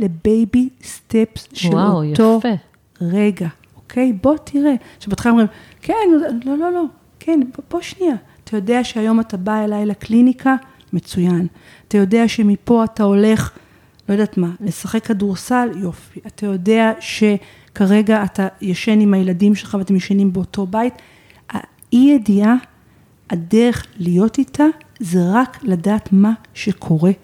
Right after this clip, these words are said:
Speaker 1: באותו הרגע. וככל שאני אעשה, אאסוף יותר נתונים של ידיעת הדברים הקטנים, אני, זה כמו גראונדינג שאני עושה להם. את יודעת, יש איזה דרך שעושים
Speaker 2: מהמם.
Speaker 1: גראונדינג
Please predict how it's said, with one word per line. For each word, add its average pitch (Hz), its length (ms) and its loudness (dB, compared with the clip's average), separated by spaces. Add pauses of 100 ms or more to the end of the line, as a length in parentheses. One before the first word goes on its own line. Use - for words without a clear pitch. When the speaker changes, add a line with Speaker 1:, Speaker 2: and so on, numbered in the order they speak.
(180)
Speaker 1:
באותו - 440 -2 (380)
הרגע. 143 400 -8 (640)
וככל 269 560 0
שאני 254 260 2
אעשה, 190 300 -4 (360)
אאסוף - 380 -4
יותר 269 460 0
נתונים 240 600 2 (520)
של 208 220 -2
ידיעת 196 460 -2
הדברים 233 440 0
הקטנים, 233 580 0 (480)
אני, 202 180 -2 (160)
זה 190 160 -6
כמו 277 300 0
גראונדינג 190 640 2
שאני 160 220 -4
עושה - 320 -8
להם. 170 140 -6
את 165 100 -12
יודעת, - 140 -14
יש - 200 -14
איזה 190 260 -8 (260)
דרך 196 200 -6
שעושים 202 280 -2
Speaker 2:
מהמם. 175 120 6
Speaker 1:
גראונדינג 185 520 0